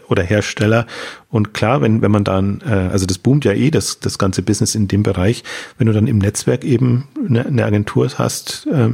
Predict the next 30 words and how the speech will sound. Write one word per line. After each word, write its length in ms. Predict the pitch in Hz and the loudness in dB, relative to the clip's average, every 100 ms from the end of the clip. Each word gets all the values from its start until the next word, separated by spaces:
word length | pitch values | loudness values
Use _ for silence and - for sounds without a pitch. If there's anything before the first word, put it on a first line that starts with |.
| 135 | -2
die 60 | 120 | 0
das 180 | 120 - | 0 0
macht, 420 | 107 - - - - - _ | -2 -2 -8 -16 -20 -20 _
ähm, 280 | 107 107 110 - - | -2 -2 -4 -8 -4
<laughs> 220 | - - | -4 -4
perfekt. 540 | - 104 131 160 - - | -2 0 0 -2 -4 -4
Also 240 | 107 107 - - - - | 0 0 -2 -12 -14 -16
es 140 | - 117 | -4 -2
ist 200 | - 139 | 0 0
schon, 360 | - 131 127 120 - - - _ _ _ _ | 0 0 -2 -6 -18 -20 -20 _ _ _ _
also 220 | 110 107 | -6 -2
wenn 60 | |
man 120 | 107 101 | -4 0
böse 300 | 110 147 131 | 2 4 4
wäre, 100 | 123 | 4
würde 140 | 123 | 2
man 140 | 120 | 0
sagen, 200 | 104 104 | 0 -2
ist 160 | 135 139 | 0 -4
schon 220 | - 147 | 0 0
ein 100 | 123 | 0
Klüngel 460 | 113 - 151 190 254 - _ _ _ _ _ _ _ _ _ - _ _ - - _ | 0 0 2 2 0 -6 _ _ _ _ _ _ _ _ _ -20 _ _ -18 -18 _
oder 160 | - 120 | -2 -2
eine, 160 | 120 | -2
eine, 180 | 120 127 | -6 -6
eine 160 | 160 113 | -4 -6
Kungelei, 720 | - 143 120 101 110 185 - - - - _ | 2 2 2 0 0 0 -4 -20 -20 -20 _
ähm, 320 | - 123 120 - - | -4 -2 -2 -6 -10
aber 300 | - 127 131 | -6 0 0
ist, 440 | 143 135 - - | 0 -2 -4 -8